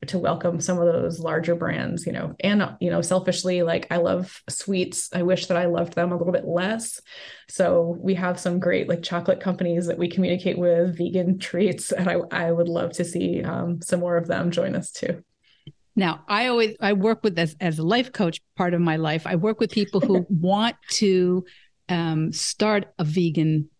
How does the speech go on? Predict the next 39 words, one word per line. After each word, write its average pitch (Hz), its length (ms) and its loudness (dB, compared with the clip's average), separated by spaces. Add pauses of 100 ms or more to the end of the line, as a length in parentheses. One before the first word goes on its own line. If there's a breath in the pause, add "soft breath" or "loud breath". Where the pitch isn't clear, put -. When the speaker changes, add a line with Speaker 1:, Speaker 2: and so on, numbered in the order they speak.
Speaker 2:
business 156 440 0
because 175 360 0
they 175 260 2
want 175 300 0
to 185 160 0
somehow 196 360 0
either 202 220 0
with 170 160 -2
a 160 60 0
side 214 420 -2
gig 190 320 2
or 170 60 0
begin, 170 420 0
but 175 160 -2
they, 180 140 2
Speaker 1:
Mm-hmm. 208 320 -2
Speaker 2:
they 175 80 2
want 202 400 0
to 190 180 4
align 175 500 4
what 165 180 0
they're 165 120 2
doing 160 500 2
economically 214 920 2
and 147 120 0
career-wise 185 800 0
with 170 340 0
something 165 360 0
in 156 80 2
the 151 80 0
vegan. 156 300 0 (160)
Is 208 120 4
there 208 100 4
something 302 380 2
off 226 160 0
the 220 60 -8
top 208 280 -4
of 190 120 -2
you, 180 160 -2